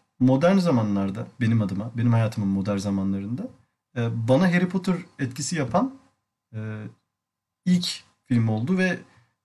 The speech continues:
e, daha sonrasında böyle bir şey yaşadığımı çok hatırlayamıyorum. E, konusu itibariyle ve o bana gösterdikleri itibariyle büyülü dünyayla tekrar tanışıp tekrar aşık oldum aslında. E, bu yüzden, e, bu listede olmazsa olmayacak bir filmdi.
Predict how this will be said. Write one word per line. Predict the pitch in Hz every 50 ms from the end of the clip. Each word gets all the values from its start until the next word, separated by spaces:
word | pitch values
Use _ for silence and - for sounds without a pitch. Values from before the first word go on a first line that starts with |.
| _
e, | 120 117 117 117 117 113
daha | 127 127 139 135
sonrasında | - 160 151 143 131 - 160 160 165 147
böyle | 147 147 143 139
bir |
şey | - - 147
yaşadığımı | 135 - 143 135 147 165 143
çok | - 139 -
hatırlayamıyorum. | 131 123 - 139 143 143 131 120 120 131 214 - - _ _ _ _ _ _ _ _ _ _ _ _ -
E, | 107 107 107 107
konusu | - 135 135 131 - - 185
itibariyle | 156 135 - 143 143 135 123 117 117 110 110 131 139 - - 123
ve | 127 127 120 117 -
o | 120 123 123 120 - - _ _ _ -
bana | 127 123 131 139
gösterdikleri | 127 127 117 - - 127 120 123 127 131 151 151 170
itibariyle | 143 - 135 131 123 120 135 160 202 185 - 127
büyülü | 123 127 135 143 156 147
dünyayla | 156 151 147 143 139 139 143 139 165 160 - -
tekrar | 170 156 165 156 131 120 120 117
tanışıp | - 123 120 123 - 175 -
tekrar | - 151 147 147 127
aşık | 117 107 101 - - 117
oldum | 104 101 107 104
aslında. | 107 107 - - 123 135 165 226 - - _ _ _ _ _ _ _ _ -
E, | 127 123 120 123
bu | 156
yüzden, | 165 156 151 156 175 196 196 - - _ -
e, | 127 123 123 123 135
bu | 139
listede | 131 - - 135 139
olmazsa | 131 127 127 123 127 131 123 - - 165 160 143 -
olmayacak | - 127 131 135 131 123 113 - 107 95 - - - _ _ _ -
bir | 113
filmdi. | - 104 107 104 107 120 165 196